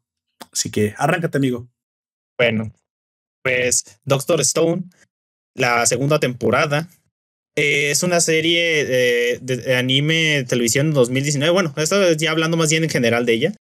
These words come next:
Speaker 2: Producida por T M S Entertainment, basada en el manga del mismo nombre por Reichiro Inagaki y ilustrado por Boichi. Y publicado en la Weekly Shonen Jump.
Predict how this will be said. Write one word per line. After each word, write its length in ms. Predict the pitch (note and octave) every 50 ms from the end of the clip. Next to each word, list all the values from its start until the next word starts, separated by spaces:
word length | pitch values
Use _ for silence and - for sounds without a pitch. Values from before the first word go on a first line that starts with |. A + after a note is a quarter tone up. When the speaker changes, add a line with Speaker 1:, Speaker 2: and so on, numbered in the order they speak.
| _ _ _ _ _ _
Speaker 2:
Producida 400 | - C#3+ C#3 C3 D3 D3+ E3+ E3
por 140 | F3 F3 D#3+
T 120 | - C3+ C#3
M 180 | C#3+ D3+ D3
S 100 | D3 D3
Entertainment, 560 | E3+ D#3 C#3+ B2 A2+ B2 C3 C#3+ D#3+ F3 F3
basada 200 | D3+ A#2+ A#2+ C3+
en 60 | D#3 D3+
el 100 | C3 B2+
manga 260 | B2+ C3+ D3+ E3 E3+
del 140 | C#3+ A#2+ A#2+
mismo 240 | C3 C3 C#3+ D#3
nombre 340 | D3 D3 D3+ D#3 D#3+ E3+ F3
por 400 | D#3+ - D3 D#3 E3 F3 E3+ D3+
Reichiro 500 | C3 B2 A#2+ A#2+ - C#3 C#3 D#3 D#3+ E3 -
Inagaki 540 | D3 C3 B2+ A#2 A2+ B2+ C#3 D#3 - F3+ F#3
y 60 | E3+
ilustrado 480 | C3+ B2 A#2+ - B2+ C3 D3+ E3 D#3+ E3
por 520 | D#3+ D#3 D#3+ E3+ E3+ E3+ F3 F3 F3 E3 D#3
Boichi. 800 | D#3 D3+ - A#2+ B2 B2 C3 C3 A#2 A2 - - A2 G#2+ - - _ _ _ _ _ _ _ _ _ _ _ _ _
Y 160 | - E3+ F#3 F3+
publicado 500 | - F#3 F3 D#3+ C3+ B2+ C#3+ C#3 D#3 E3
en 80 | D#3+
la 480 | D3+ C3 B2+ B2+ B2 B2 A#2+ A#2+ A#2+ A#2
Weekly 400 | A2+ B2 B2 B2 B2 C#3+ C#3 C3 B2+
Shonen 300 | - C3 B2+ B2+ B2+ B2+
Jump. 240 | C#3+ C#3+ C#3+ -